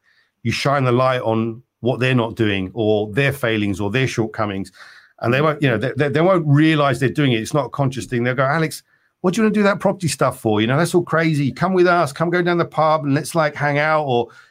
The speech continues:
"Hey, look, let's go out of the weekend. You don't need to be doing all that stuff and going to courses at the weekends."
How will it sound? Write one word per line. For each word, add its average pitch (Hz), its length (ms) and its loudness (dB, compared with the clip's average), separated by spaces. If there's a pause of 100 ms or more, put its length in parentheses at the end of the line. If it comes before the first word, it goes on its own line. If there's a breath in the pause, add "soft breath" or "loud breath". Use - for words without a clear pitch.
(140)
"Hey, 190 160 0
look, 170 160 0
let's 165 140 -2
go 185 140 2
out 175 120 2
of 175 60 -4
the 160 80 0
weekend. 156 440 0
You 175 60 -6
don't 180 140 -2
need 156 100 -2
to - 80 -20
be 147 60 -4
doing 135 180 2
all 139 60 2
that 135 160 0
stuff 135 400 -2
and 120 80 -4
going 131 160 -2
to - 80 -20
courses 131 420 -4
at 123 60 -6
the 123 80 -8
weekends." 123 480 -2